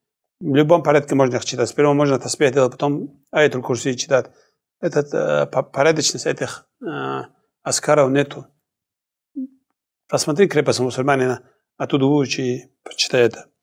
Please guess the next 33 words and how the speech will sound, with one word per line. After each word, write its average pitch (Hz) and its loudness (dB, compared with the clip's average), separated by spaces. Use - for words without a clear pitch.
А - -2
намаз, 156 4
я 156 0
не 147 4
знаю 151 4
твоего 127 2
отца, 131 2
что - -4
хукм 127 0
дает, 120 2
он 120 0
мушрик 131 -2
или 120 -4
нет. 143 -2
А 120 2
дуа, 147 6
кунут, 156 0
махдина 131 2
читать. 143 0
Этот, 135 -2
э, 127 4
мазхаб 127 2
имама 135 2
Шафи, 131 0
рахимахуллах, 123 4
э, 117 0
за 127 -4
то, 139 -2
что 135 -4
это 120 -2
читает, 143 0
не 127 -6
надо 131 0